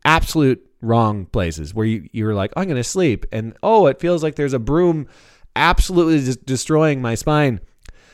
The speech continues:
That's the kind of couch we have. And, uh, the, the Julia's face is, uh, free. It can go anywhere it's, it wants, but it's, uh, it's where she should be in, during this podcast, and,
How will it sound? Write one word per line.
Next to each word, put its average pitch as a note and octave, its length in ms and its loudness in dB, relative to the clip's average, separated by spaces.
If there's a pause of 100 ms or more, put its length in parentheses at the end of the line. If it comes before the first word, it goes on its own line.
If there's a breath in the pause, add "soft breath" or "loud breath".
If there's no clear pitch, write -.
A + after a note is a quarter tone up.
(100)
That's D#3 220 -4
the E3+ 80 -4
kind C#3 180 -6
of B2 60 -8
couch A#2+ 240 -6
we A#2 80 -4
have. G2+ 220 -6 (320 soft breath)
And, C3+ 360 4
uh, C3 360 6 (180)
the, C3 380 2 (260)
the C#3+ 400 4
Julia's G3 400 4
face E3 360 4
is, C3 360 -2
uh, A2 320 -4
free. F#3 640 -6 (540)
It A#2+ 120 -10
can D3 120 -10
go D3 140 -2
anywhere E3+ 320 -4
it's, E3+ 120 -12 (100)
it C#3+ 160 -8
wants, C3 460 -8 (180)
but A2 280 -6
it's, G#2 280 -10
uh, G#2 320 -6
it's - 220 -4
where A#2 180 4
she B2+ 200 2
should A2 240 2
be A2+ 180 4
in, G#2 400 -4
during G2+ 220 2
this G#2+ 100 -2
podcast, E2+ 540 0
and, E2+ 180 -2